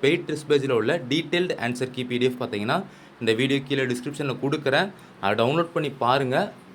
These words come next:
ஒருவேளை நீங்க அதுல அமௌண்ட் பே பண்ணி ஜாயின் பண்ணணும் அப்படின்னு சொல்லிட்டு நினைச்சீங்க அப்படின்னா, அந்த பி டி எஃப்ல பாத்தீங்கன்னா, அதுல குரூப்ல எப்படி ஜாயின் பண்ணணும்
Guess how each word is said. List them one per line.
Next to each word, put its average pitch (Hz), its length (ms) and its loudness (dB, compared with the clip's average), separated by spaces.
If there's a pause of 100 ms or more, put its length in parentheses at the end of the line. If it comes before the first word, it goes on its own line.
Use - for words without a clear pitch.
(120)
ஒருவேளை 143 460 4
நீங்க 180 200 0
அதுல 127 460 2
அமௌண்ட் 180 240 0
பே 156 120 0
பண்ணி 151 220 -2
ஜாயின் 135 340 2
பண்ணணும் 139 320 -2
அப்படின்னு 123 220 -4
சொல்லிட்டு 123 300 -4
நினைச்சீங்க 127 320 -2
அப்படின்னா, 123 460 -2 (300)
அந்த 123 200 0
பி 170 200 -2
டி 190 100 2
எஃப்ல - 20 4
பாத்தீங்கன்னா, 139 600 0 (260)
அதுல 117 300 0 (440)
குரூப்ல 156 340 2
எப்படி 123 260 2
ஜாயின் 135 340 2
பண்ணணும் 117 400 -2